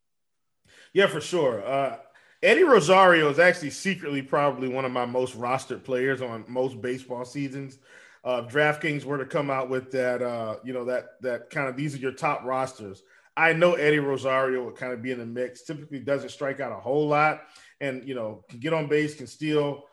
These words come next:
Uh, j-, just, I, I think he's a good hitter, and, uh, and, and he can put it over the fence, uh, you know, in certain situations. In fact, I, I'm pretty sure, yeah, he's already got a home run on the season. So, uh, he's, he's gonna be one of my favorite guys,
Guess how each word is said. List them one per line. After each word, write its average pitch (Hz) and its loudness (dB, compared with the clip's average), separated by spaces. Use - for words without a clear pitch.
Uh, 110 -8
j-, 190 -14
just, 196 -6
I, 226 4
I 214 4
think 240 -6
he's 208 -4
a 165 -4
good 180 2
hitter, 135 2
and, 127 -6
uh, 120 -8
and, 120 -10
and 135 -4
he 151 -4
can 135 -14
put 156 -6
it 143 -2
over 139 0
the 123 -4
fence, 135 -6
uh, 113 -6
you 127 -8
know, 127 -4
in 117 -10
certain 131 -6
situations. 131 -8
In 127 -8
fact, 156 0
I, 127 -6
I'm 117 -12
pretty 190 -4
sure, - -14
yeah, 143 2
he's 143 0
already 139 2
got 127 -2
a - -2
home 135 -6
run 127 -6
on 123 -8
the 113 -14
season. 113 -12
So, 110 -10
uh, 135 0
he's, 196 0
he's 214 -2
gonna 220 0
be 170 -2
one 156 -2
of 147 -4
my 131 -2
favorite 131 -4
guys, 120 -4